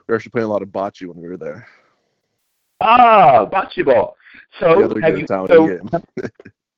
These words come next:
Speaker 2: Right. So tell me about it. What was your experience like playing, being exposed to and playing bocce ball?
Speaker 1: Yeah, it was cool. I had, so I have, apparently I have, like, distant cousins over there that still live in their hometown, and so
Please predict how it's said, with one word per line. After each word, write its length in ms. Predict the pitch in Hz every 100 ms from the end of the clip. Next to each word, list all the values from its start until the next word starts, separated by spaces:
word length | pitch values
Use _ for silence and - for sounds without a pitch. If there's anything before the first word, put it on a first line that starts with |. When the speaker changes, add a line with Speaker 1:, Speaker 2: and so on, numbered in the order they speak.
| _ _ _
Speaker 2:
Right. 300 | 226 - - -
So 80 | 170
tell 240 | 165 233
me 100 | 285
about 260 | 254 131 98
it. 80 | 101
What 120 | 160
was 100 | 175
your 120 | 170
experience 380 | 156 - 160 156
like 200 | 151 143
playing, 240 | 147 139 135
being 180 | 139 135
exposed 440 | 131 - 127 127 -
to 120 | 127
and 100 | 120
playing 220 | 127 120
bocce 280 | 131 - -
ball? 220 | - - _ _ _ _ _ _ _ -
Speaker 1:
Yeah, 120 | 156
it 40 |
was 220 | 120 135 135
cool. 340 | 160 139 110
I 100 | 110
had, 320 | 113 113 107
so 200 | - 110 -
I 100 | 113
have, 160 | 123 101 _
apparently 320 | 139 135 110
I 80 | 104
have, 140 | 104 101
like, 200 | 104 104
distant 380 | 110 _ 107 -
cousins 400 | 107 98 104 101
over 180 | 98
there 180 | 98 98
that 180 | 101 95
still 180 | - 104
live 200 | 101 98
in 60 | 101
their 120 | 98
hometown, 640 | 98 98 98 98 95 92
and 100 | 92
so 300 | _ 92 85